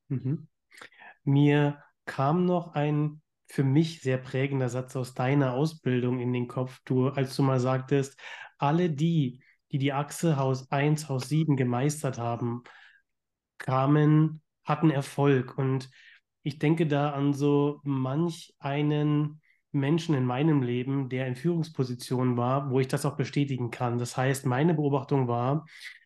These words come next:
dass sie die Durchsetzungsfähigkeit eben mit gekoppelt hatten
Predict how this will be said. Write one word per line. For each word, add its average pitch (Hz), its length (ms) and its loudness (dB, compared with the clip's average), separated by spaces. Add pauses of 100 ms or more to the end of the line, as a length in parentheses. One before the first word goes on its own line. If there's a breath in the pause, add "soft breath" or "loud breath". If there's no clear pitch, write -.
(100)
dass 135 200 -2
sie 143 80 0
die 123 220 -6
Durchsetzungsfähigkeit 156 1300 0
eben 143 300 0
mit 131 180 -2
gekoppelt 151 480 0
hatten 147 480 0